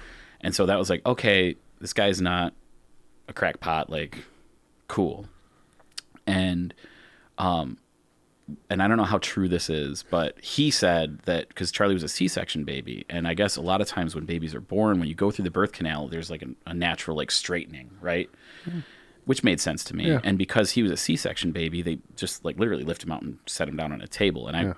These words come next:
Speaker 1: can attest to that 'cause I watched it happen.
Speaker 2: So you're, you're still in this position. <laughs>
Speaker 1: Right. Like, he's, like, all crinkled up
Speaker 2: Yeah,
Speaker 1: like
Speaker 2: yeah.
Speaker 1: Voldemort in the <laughs> last Harry Potter movie. Um, so I was like, "Oh, yeah, that totally makes sense." So he,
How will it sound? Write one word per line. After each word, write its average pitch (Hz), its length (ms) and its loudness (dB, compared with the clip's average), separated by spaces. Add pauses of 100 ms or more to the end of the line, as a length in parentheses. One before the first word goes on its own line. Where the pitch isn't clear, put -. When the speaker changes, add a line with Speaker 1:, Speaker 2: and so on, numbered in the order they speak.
Speaker 1:
can 80 140 -2
attest 165 300 2
to 90 80 -4
that 85 140 0
'cause - 120 -10
I 80 60 0
watched 101 340 -2
it - 100 0
happen. 120 420 0
Speaker 2:
So 135 160 0
you're, 107 160 2
you're 107 180 2
still 120 380 4
in 117 100 6
this 113 180 4
position. 117 500 0
<laughs> - 40 -2
Speaker 1:
Right. 123 360 6
Like, 87 180 4
he's, 110 220 2
like, 101 160 6
all 101 180 6
crinkled 104 480 2
up 98 200 4
Speaker 2:
Yeah, - 100 6
Speaker 1:
like 110 100 8
Speaker 2:
yeah. 101 200 6
Speaker 1:
Voldemort 95 500 6
in 117 100 8
the 127 100 6
<laughs> 117 160 -2
last 110 280 4
Harry 107 200 8
Potter 104 520 4
movie. 85 560 2 (600)
Um, 80 440 4 (300)
so 98 540 4
I - 60 -8
was 98 80 -4
like, 107 140 0
"Oh, 185 80 4
yeah, 160 180 4
that 104 120 2
totally 107 220 2
makes 95 240 0
sense." - 260 -2
So 92 320 6
he, 92 600 0